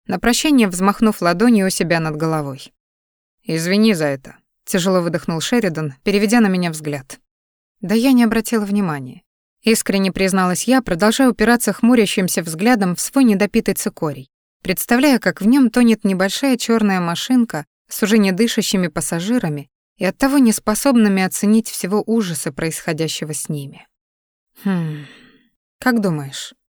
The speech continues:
Я резко оторвала взгляд от чашки и сразу же встретилась с неожиданно пронзающим взглядом Шеридана, который, оказывается, всё это время смотрел на меня в упор. «Что?»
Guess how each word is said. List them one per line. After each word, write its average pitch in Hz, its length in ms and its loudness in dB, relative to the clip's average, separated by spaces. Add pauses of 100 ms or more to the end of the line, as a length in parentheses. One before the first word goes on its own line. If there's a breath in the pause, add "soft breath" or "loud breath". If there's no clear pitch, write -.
(240)
Я 190 200 0
резко 196 300 0
оторвала 180 440 2
взгляд 170 360 -2
от 170 100 -4
чашки - 480 -6 (340)
и 214 100 0
сразу 254 360 2
же 208 100 0
встретилась 202 580 0
с - 80 -6
неожиданно 202 520 2
пронзающим 190 720 0
взглядом 180 480 -2
Шеридана, 147 640 -6 (480)
который, 180 320 2
оказывается, 175 600 0
всё - 180 -4
это 175 180 -2
время 214 280 2
смотрел 190 460 -2
на 180 100 0
меня 170 260 -2
в 156 80 -10
упор. 135 380 -16 (540)
«Что?» 190 340 0